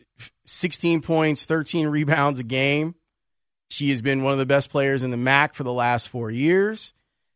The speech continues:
And, uh, it's awesome to see her continue to excel the way, and her mom was a star at Northern Illinois as well.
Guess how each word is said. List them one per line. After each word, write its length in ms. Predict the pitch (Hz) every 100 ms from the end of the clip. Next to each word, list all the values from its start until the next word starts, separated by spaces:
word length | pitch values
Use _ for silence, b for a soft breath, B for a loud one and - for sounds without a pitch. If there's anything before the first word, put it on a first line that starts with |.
| _
And, 420 | 120 127 123 123 123
uh, 440 | 123 120 117 117 - _ _ _ _ _ _ _
it's 200 | 147 143 -
awesome 400 | 170 185 - 143
to 60 | 127
see 240 | - 151
her 180 | 131 135
continue 460 | 123 113 143 135 123
to 220 | - 127
excel 640 | 110 - 139 131 131 143 - _ _ _ _
the 60 | 131
way, 340 | 135 135 139
and 100 | 123
her 140 | 123 127
mom 560 | 123 135 139 143 147
was 400 | 143 139 139 127 - _ _
a 80 | 131
star 720 | - - 135 135 139 143 143 _ _ _ _ _ _ -
at 200 | 131 131
Northern 320 | 139 139 139
Illinois 600 | 135 135 135 135 135 127
as 200 | 104 92
well. 640 | 117 165 170 165 160 156